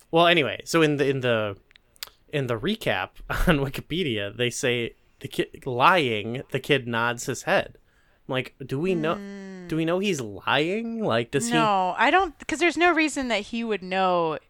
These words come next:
Speaker 2: he would know either way. I, uh, yeah, I interpret it as, like,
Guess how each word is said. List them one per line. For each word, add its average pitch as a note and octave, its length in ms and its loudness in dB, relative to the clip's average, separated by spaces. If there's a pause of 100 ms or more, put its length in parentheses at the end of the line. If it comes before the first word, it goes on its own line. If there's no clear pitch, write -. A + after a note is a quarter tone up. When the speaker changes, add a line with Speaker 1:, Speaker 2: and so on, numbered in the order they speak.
(220)
Speaker 2:
he - 380 -10
would F3+ 180 -4
know F#3 240 2
either E3 260 2
way. D3+ 300 -6 (260)
I, F4 480 6
uh, A3+ 40 6
yeah, C4+ 220 6
I A#3 160 8
interpret C#4+ 440 0
it G#3 160 -2
as, E3 340 0
like, F#3 220 -2